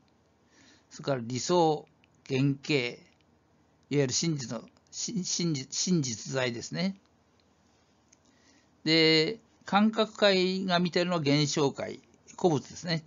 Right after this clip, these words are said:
個々のものですね。で、これは生成変化するし、不完全であるし、えー、原因に対する結果であるし、普遍に対して個別だと。で、イ-、イデアの影だと。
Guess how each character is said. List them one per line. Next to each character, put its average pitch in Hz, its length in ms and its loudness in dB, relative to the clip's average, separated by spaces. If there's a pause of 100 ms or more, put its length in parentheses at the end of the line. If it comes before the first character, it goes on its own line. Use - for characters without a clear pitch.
(140)
個 165 120 -4
々 151 160 4
の 110 60 0
も 120 160 -2
の 127 80 0
で - 100 -8
す - 100 -12
ね。 196 280 -2 (1300)
で、 131 220 0
こ 180 240 0
れ 214 60 8
は 202 180 6
生 180 420 0
成 175 300 0
変 165 280 -4
化 - 220 -12
す - 80 -12
る 110 100 -12
し、 147 340 -8
不 - 120 -20
完 156 260 0
全 123 220 -2
で 123 80 -8
あ 117 80 -6
る 113 80 -8
し、 160 340 -2 (640)
え 123 120 -2
ー、 117 100 -2
原 135 140 0
因 135 120 2
に 131 60 -2
対 151 160 0
す 180 100 -4
る 170 80 -2
結 - 260 -8
果 139 140 -6
で 143 100 -2
あ 131 60 -2
る 113 100 -8
し、 113 320 -12 (460)
普 - 160 -4
遍 143 180 4
に 135 120 0
対 131 180 0
し - 20 -10
て 156 80 -8
個 147 180 -4
別 127 220 -4
だ 110 120 -12
と。 - 120 -20 (1700)
で、 156 240 6
イ-、 190 280 4
イ 196 120 6
デ 196 160 8
ア 151 60 8
の 135 120 -2
影 - 280 0
だ 147 120 -6
と。 - 120 -16